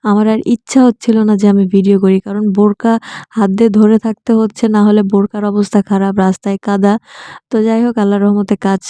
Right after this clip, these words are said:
আমরা শেষ করেছি। করে বাসায় এসে তো এই তো আম্মু, আমি, আমার ভাগ্নি, আহ, অনেক গরম, বৃষ্টি হওয়ার পর কেন জানি বেশি গরম লাগছিল। তো একটু এই ছোট মানুষের মতো এগুলো আমরা খাচ্ছিলাম। রোবো নাম এটা,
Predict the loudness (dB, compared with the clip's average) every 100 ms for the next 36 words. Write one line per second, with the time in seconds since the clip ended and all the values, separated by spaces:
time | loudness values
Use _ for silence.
0 | -4 0 2 0 0 -2 -2 -4 -2 -2
1 | -2 -4 -2 -2 0 0 0 0 0 0
2 | 0 -2 -2 -4 _ -20 -16 -4 -4 -2
3 | -2 -2 -2 -2 -2 -2 -2 -2 0 0
4 | 0 2 0 0 2 2 2 _ _ -20
5 | -20 _ -4 -2 -2 -4 -8 -14 -4 0
6 | 2 2 0 2 2 2 0 0 0 2
7 | 2 0 -2 -6 -4 -2 0 0 0 -4
8 | -2 -2 0 2 2 0 -2 -2 -2 -2
9 | -6 -14 -20 -20 _ 0 0 0 -4 -4
10 | -4 -2 0 2 2 2 0 0 0 0
11 | 2 4 2 2 0 -2 -6 -2 0 2
12 | 2 2 2 2 0 0 0 -2 -2